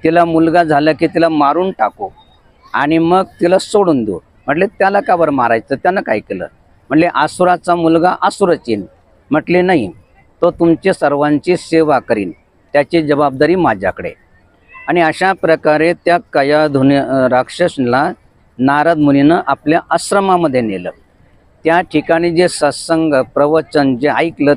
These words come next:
ते गर्भस्थ बालकावर ते त्याचा परिणाम झाला. जसं आपण जे खातो पितो ते गर्भस्थ बालकाला मिळत असतं.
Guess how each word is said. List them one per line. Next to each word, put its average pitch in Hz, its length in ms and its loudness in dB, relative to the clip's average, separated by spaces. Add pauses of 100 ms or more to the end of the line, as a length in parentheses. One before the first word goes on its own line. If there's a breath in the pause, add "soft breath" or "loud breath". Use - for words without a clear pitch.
ते 160 80 2
गर्भस्थ 160 580 0
बालकावर 151 680 0
ते 175 200 -2
त्याचा 156 380 -2
परिणाम 135 540 -2
झाला. 85 240 -6 (600)
जसं 156 260 0
आपण 165 380 0
जे 170 180 2
खातो 147 420 0
पितो 147 440 0
ते 160 200 0
गर्भस्थ 143 600 -2
बालकाला 131 580 0
मिळत 160 360 0
असतं. - 360 -6